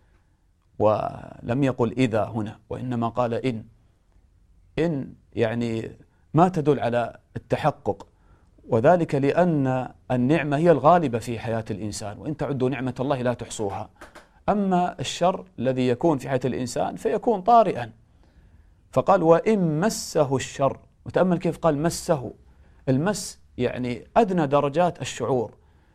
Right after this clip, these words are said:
"وإن مسه الشر"، يعني ولو مصيبة يسيرة مسته من فقد حبيب، من مرض،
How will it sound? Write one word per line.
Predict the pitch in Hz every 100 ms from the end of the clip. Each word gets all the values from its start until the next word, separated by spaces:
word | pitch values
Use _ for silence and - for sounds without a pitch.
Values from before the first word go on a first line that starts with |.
| _ _
"وإن | - - 190 170
مسه | 226 - 175 156
الشر"، | - - 160 - 147 - - _ _ _ _
يعني | 143 131 147
ولو | 151 220 233 190 160 - _ _
مصيبة | 135 131 214 208 151
يسيرة | 127 120 - 147 127 110 - _ 120
مسته | 117 - 165 165 110 131 - _ _ _ _ -
من | 180 160 139 - _ _
فقد | - 156 143 117 123 113
حبيب، | - 113 117 117 107 117
من | 127 117
مرض، | 123 117 110 113 113